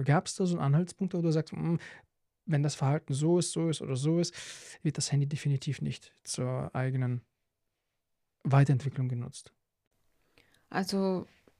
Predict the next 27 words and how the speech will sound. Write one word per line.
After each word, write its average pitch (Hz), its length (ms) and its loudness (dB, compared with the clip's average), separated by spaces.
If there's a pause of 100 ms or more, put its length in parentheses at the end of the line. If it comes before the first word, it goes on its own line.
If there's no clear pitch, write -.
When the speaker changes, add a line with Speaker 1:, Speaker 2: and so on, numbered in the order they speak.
(240)
Speaker 2:
ich 180 280 -4
muss 202 140 2
sagen, 190 460 4 (460)
bei 190 240 2
uns 208 240 2
in 214 200 2
der 196 760 2
Tagesklinik 226 800 -2
war 208 100 0
das, 202 140 -2
dass 190 160 -4
die 170 160 -10 (200)
Kids - 240 -4
frühst 202 360 -4
gekommen 202 380 -4
sind 202 220 -4
und 180 220 -6
an 190 100 -4
Nach-, 185 200 -6
spät - 260 -8
nachmittags 185 540 -6
wurden 180 260 -6
sie 170 160 -6
ja 165 100 -4
dann 175 160 -6
abgeholt, 214 640 0
Speaker 1:
Mhm. 160 140 4